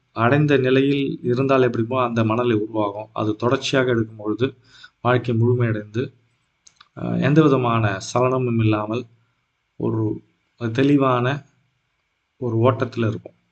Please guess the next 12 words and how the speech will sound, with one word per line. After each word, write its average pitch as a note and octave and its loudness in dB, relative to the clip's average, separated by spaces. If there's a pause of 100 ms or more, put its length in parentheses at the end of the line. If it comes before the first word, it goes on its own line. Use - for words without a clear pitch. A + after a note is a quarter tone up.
பிரபஞ்ச C3 -2
ஓட்டத்துல A2 0
இருப்போம். G2 -10 (680)
அப்போ G#2+ -2
நமக்கு A2+ 4
எந்த A#2+ 2
குறையும் A#2 0
இல்ல. G2+ -2 (1040)
நிறைவான B2 2
மனிதர்களாக G#2+ 0
வாழ்வதற்கு G#2 -4 (240)
இந்த, G#2+ -4